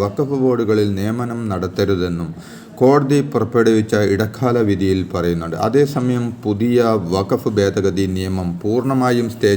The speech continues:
ചെയ്യില്ലെന്ന് വ്യക്തമാക്കിയ സുപ്രീം കോടതി നിയമം ആർക്കും ബുദ്ധിമുട്ടാക്കരുതെന്നും വാദത്തിനിടെ ചൂണ്ടിക്കാട്ടി. വിശദമായ മറുപടി നൽകാൻ കേന്ദ്ര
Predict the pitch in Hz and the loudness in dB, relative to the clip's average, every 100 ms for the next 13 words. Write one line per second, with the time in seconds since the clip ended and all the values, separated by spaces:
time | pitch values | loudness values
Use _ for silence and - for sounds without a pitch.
0 | 104 98 95 92 92 90 85 - - - | 2 0 0 -2 -2 -4 -8 -14 -20 -16
1 | - 127 143 - 151 143 139 127 120 107 | 0 0 0 -2 -2 -2 -2 -2 -2 -4
2 | - 107 110 101 101 98 95 101 117 135 | -4 -4 0 -2 -2 -4 -2 -2 0 -2
3 | 139 139 135 95 104 123 - 123 101 95 | -2 -6 -8 -6 -6 -6 -6 -2 -2 0
4 | 120 127 120 117 110 113 101 95 95 90 | 0 0 0 0 0 0 0 2 0 -2
5 | 90 85 - - - - 92 107 120 123 | -4 -6 -12 -20 -20 -6 0 2 2 0
6 | 120 107 98 98 95 98 92 90 90 85 | 0 -2 4 2 2 -4 -4 -4 -4 -4
7 | 87 85 92 104 90 90 90 90 90 92 | -4 -4 -4 -4 -4 -2 -2 -2 -2 -2
8 | 104 110 117 117 135 - - 104 123 135 | 0 0 0 0 -2 -4 -2 -2 0 0